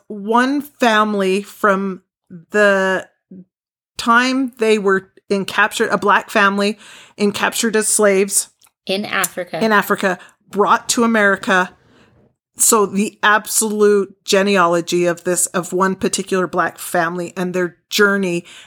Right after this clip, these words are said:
Speaker 1: as slaves and the encapturing, enslaving, and living through it, and then their freedom and the trials that happened as slaves. And, um,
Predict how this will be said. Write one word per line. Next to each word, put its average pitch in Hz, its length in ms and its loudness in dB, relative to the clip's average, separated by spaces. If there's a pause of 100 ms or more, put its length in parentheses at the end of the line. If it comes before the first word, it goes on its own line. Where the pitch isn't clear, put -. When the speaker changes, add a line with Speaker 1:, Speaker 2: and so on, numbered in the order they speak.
(180)
Speaker 1:
as 185 180 2
slaves 175 920 0 (500)
and 185 260 -2 (200)
the 185 160 0
encapturing, 180 920 -2 (500)
enslaving, 175 1000 0 (440)
and 180 240 0
living 190 300 2
through 185 220 2
it, 170 180 2
and 175 180 -4
then 170 480 -4 (100)
their 180 220 0
freedom 202 720 0
and 180 160 0
the 175 80 -2
trials 196 480 0
that - 140 0
happened 185 360 -2
as 180 260 -4
slaves. 180 500 -2 (460)
And, 175 560 -2 (240)
um, 175 480 0